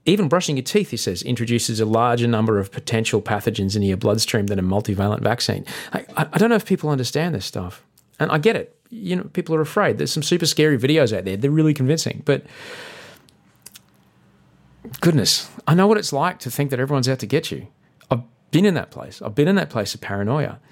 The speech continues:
It's awful, of not knowing who to trust or what's real or what's not real.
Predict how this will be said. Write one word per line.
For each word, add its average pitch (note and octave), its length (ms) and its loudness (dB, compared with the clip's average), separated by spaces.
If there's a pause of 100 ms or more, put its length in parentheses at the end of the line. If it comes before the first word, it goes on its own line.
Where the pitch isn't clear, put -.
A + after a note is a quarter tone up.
(300)
It's C3 140 2
awful, A3 420 0 (580)
of E3 300 -4
not C#3 180 2
knowing B2+ 320 2
who B2+ 140 4
to A2+ 60 0
trust B2 400 -2
or - 80 -12
what's - 340 -4
real A#2 220 4
or G2 100 -2
what's - 180 -4
not G#2+ 160 0
real. G2 300 -2